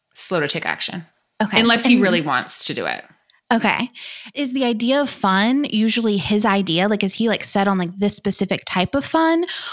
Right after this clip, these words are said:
Speaker 2: Or is it, like, whoever wants to, like, he kind of follows what other people wanna do?
Speaker 1: Um, he likes to do, like, I would say common, I think he's just gonna go where the fun is.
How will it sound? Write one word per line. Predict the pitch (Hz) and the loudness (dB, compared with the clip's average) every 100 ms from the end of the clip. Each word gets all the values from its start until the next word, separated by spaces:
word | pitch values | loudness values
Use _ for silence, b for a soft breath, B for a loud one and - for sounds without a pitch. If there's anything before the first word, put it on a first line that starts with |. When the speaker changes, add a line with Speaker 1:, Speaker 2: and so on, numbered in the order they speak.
| B B | B B
Speaker 2:
Or | 247 240 | 2 4
is | 233 | 2
it, | 226 202 | 0 0
like, | 202 - | 0 0
whoever | - 247 214 226 220 214 | 0 2 2 2 2 2
wants | 202 190 - | 2 0 -2
to, | 196 - 208 | -2 -2 -2
like, | 196 - | -2 -4
he | - 247 | -4 0
kind | 247 | 2
of | 208 | 0
follows | - 208 196 196 190 190 | 0 2 2 4 2 2
what | 190 | 0
other | 180 180 | 0 -2
people | 180 208 - | -4 -6 -6
wanna | - 240 254 | -6 -6 -6
do? | - 254 - _ _ _ _ _ _ _ _ - | -6 -8 -10 _ _ _ _ _ _ _ _ -8
Speaker 1:
Um, | - 254 247 247 254 | -4 -2 -4 -4 -6
he | 233 277 | -4 -2
likes | 262 254 - | 0 0 -2
to | 247 | -2
do, | 226 | 0
like, | 220 214 - - | 2 0 -2 -2
I | - 220 | 0 2
would | 220 | 2
say | 233 | 0
common, | - 202 196 | 2 0 0
I | 214 | 0
think | 277 254 | 0 0
he's | 233 | 0
just | 208 | 0
gonna | 202 180 | 0 0
go | 156 151 | 0 -2
where | 151 | -2
the | 147 | -4
fun | - 92 | -6 -6
is. | 87 - - | -8 -10 -12